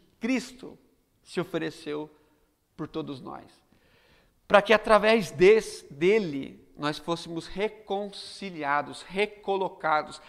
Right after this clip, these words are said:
ressignificados no lugar, na presença do Pai. Então, no nome de Jesus, por causa de Cristo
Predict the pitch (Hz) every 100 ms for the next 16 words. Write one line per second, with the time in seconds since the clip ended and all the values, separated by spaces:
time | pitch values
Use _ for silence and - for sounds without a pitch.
0 | - - 226 247 - - 196 202 202 196
1 | - 160 156 - - - - _ _ _
2 | _ - 180 190 180 147 127 123 - _
3 | _ _ _ _ _ _ 151 147 151 143
4 | 160 170 156 - - 131 139 - 175 175
5 | - - _ _ _ _ _ _ _ _
6 | _ _ _ - 170 185 208 196 180 175
7 | 175 147 131 - - _ _ _ _ _
8 | _ _ _ _ - _ 160 - 175 156
9 | 127 - 175 175 - -